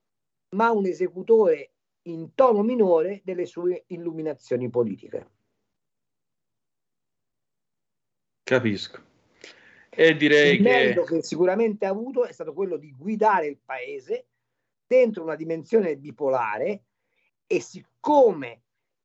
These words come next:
Speaker 1: il brodo di coltura del politicamente corretto, della sinistra diffusa, è invece il compromesso,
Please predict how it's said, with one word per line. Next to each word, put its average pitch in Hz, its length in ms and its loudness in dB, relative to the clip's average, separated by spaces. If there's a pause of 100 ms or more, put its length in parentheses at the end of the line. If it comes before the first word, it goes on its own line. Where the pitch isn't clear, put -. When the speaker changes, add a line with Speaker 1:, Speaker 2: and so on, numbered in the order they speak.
(280)
Speaker 1:
il 226 280 -8
brodo 214 520 4
di 180 80 -8
coltura 160 1000 -6
del 190 460 2
politicamente 160 720 -6
corretto, 160 1200 0
della 160 600 -2
sinistra 165 720 -2
diffusa, 160 840 0
è 214 240 4
invece 165 1000 2 (580)
il 147 220 -20
compromesso, 165 1200 -2